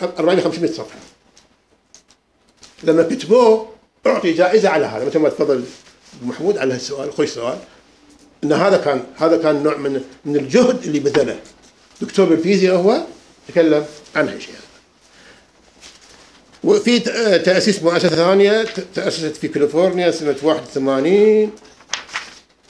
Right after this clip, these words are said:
بس خليني أقول لكم تاريخ المؤسسة، هذا هم ما نبيها الحين،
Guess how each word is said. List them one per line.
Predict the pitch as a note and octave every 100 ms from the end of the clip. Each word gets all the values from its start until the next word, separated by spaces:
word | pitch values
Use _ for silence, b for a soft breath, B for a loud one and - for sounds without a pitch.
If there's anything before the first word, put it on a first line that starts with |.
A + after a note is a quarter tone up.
| D#3
بس | C#3+ -
خليني | F3+ F#3
أقول | D#3+ D#3+ D#3+
لكم | D3+ D3+
تاريخ | - C#3+ E3 D#3+
المؤسسة، | C3+ D3+ D3 D3+ C3+ C#3 B2+
هذا | B2+ A#2
هم | A#2
ما | A#2+
نبيها | C3 C3 C3 C3+ E3+
الحين، | - G#2 D3+ F3+